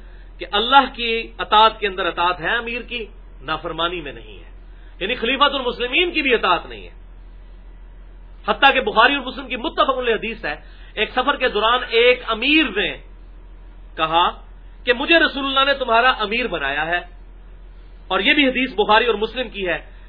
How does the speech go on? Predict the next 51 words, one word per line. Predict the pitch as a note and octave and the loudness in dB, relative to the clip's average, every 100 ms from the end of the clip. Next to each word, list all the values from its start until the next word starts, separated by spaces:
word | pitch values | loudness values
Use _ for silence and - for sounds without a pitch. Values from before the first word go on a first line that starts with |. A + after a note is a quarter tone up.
| - - | -18 -2
کہ | A3 | -2
جس | - D4 - | -2 -6 -2
نے | C#4 | -2
میری | A3 A3+ D4 | 4 2 4
اطاعت | D4 C#4+ C#4+ C#4 | 2 8 8 8
کی | B3+ | -4
اس | C4+ G#3 | -8 -6
نے | G#3+ | -6
اللہ | E3+ F#3 A#3+ | -4 2 2
کی | B3+ | 2
اطاعت | B3+ B3 B3+ B3+ | 0 4 2 2
کی، | |
اور | C4 | -2
جس | F#3+ B3+ A#3+ | -2 -8 -6
نے | C#4+ | -2
میرے | C4 C4 | 2 2
بنائے | G#3 G#3 A3+ C#4 | 2 2 4 4
ہوئے | C#4+ C#4+ | 4 0
امیر | B3+ B3 C4 B3 | 0 0 0 -2
کی، | F#3 E3+ | -4 -4
جو | G3+ | 2
آپ | G#3 G#3+ | 2 2
صلی | |
اللہ | A3+ | -4
علیہ | A3+ | -6
وسلم | A3 G#3 | -2 -2
قافلے | G3 A3 | 0 -2
روانہ | G#3+ F#3+ G3+ F#3+ | -2 0 -2 -2
کرتے | F3 G#3 | -6 -4
تھے، | E3 D#3 E3+ - - - - - - | -4 -6 -8 -14 -20 -20 -20 -20 -10
جس | A#3+ A#3+ | -10 -4
نے | C#4+ | -2
اس | D4 | -2
کی | C4+ | -6
اطاعت | C#4+ B3+ C4 | 0 2 2
کی | C4+ | 0
اس | C#4 - | -10 -8
نے | |
گویا | C4 G3+ | -2 0
میری | A3+ F#3 A3+ | 0 0 0
اطاعت | G#3 F3+ E3 - | -2 0 -2 -2
کی، | |
اور | F#3+ | -8
جس | D#3+ G3+ | -8 -8
نے | A3+ | -6
میرے | F#3+ G#3 | -4 -4
بنائے | E3 F3 G#3+ | -4 -4 0
ہوئے | G#3+ | 0
کسی | G#3+ G3+ G#3+ | -2 -10 -10
امیر | F3 F#3 | -10 -8
اور | A3 | -2